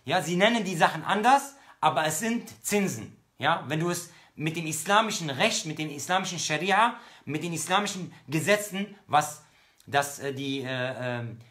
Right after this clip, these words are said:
äh, das islamische Finanzrecht, wenn du das durch, durch, äh, ähm, wenn du das, ähm, ähm, kontrollierst oder wie auch immer,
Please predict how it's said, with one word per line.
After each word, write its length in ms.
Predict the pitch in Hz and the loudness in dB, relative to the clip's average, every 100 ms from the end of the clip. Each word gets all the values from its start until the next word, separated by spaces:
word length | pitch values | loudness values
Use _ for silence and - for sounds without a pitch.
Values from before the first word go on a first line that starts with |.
| _ | _
äh, 180 | - 120 | -12 -10
das 260 | 107 113 123 | -8 -8 -10
islamische 600 | 123 156 165 156 135 - - | -2 0 0 -4 -6 -6 -12
Finanzrecht, 920 | - 156 190 240 - 165 160 - - _ _ | -4 4 4 4 -2 -2 -2 -6 -12 _ _
wenn 160 | - 143 | -8 -4
du 80 | 147 | 2
das 340 | 165 160 - _ _ _ _ _ _ | 2 0 -10 _ _ _ _ _ _
durch, 540 | 117 156 170 165 - - | -2 2 2 -2 -8 -12
durch, 500 | 120 156 156 - - | -2 -2 0 -4 -6
äh, 340 | 135 131 123 - - _ _ | -4 -4 -6 -12 -20 _ _
ähm, 1040 | 123 123 123 120 117 117 110 110 110 104 107 _ - _ _ - | -4 -2 0 -2 -2 -4 -6 -6 -10 -14 -18 _ -20 _ _ -14
wenn 220 | 104 139 | -8 -6
du 60 | |
das, 320 | 135 135 - - | 0 0 -2 -8
ähm, 460 | 127 123 120 113 113 - _ - | -4 -4 -4 -8 -10 -20 _ -14
ähm, 680 | 117 117 113 113 110 107 107 110 | -8 -6 -6 -10 -10 -10 -12 -8
kontrollierst 640 | 139 156 156 156 196 196 - | -4 -4 -2 2 2 2 -2
oder 160 | 127 | -4
wie 100 | 131 | -2
auch 120 | 135 | -2
immer, 340 | 185 208 247 | 0 2 2